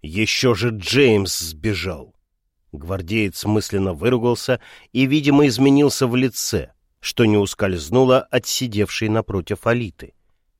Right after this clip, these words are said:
И девушка с опаской посмотрела на него. «Крис,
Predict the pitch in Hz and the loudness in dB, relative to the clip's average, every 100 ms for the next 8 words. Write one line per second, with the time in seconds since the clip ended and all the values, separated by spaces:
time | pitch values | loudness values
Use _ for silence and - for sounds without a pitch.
0 | _ _ - 78 - 120 127 - - 131 | _ _ -18 -16 -2 0 0 -2 -4 -4
1 | _ - - - 156 113 101 - 123 - | _ -20 -8 0 0 2 0 0 -4 -4
2 | - 117 113 131 107 69 69 65 60 - | -4 -4 -4 0 0 -2 -10 -12 -16 -20
3 | _ _ _ _ _ _ _ - 117 98 | _ _ _ _ _ _ _ -6 -6 -6
4 | - | -10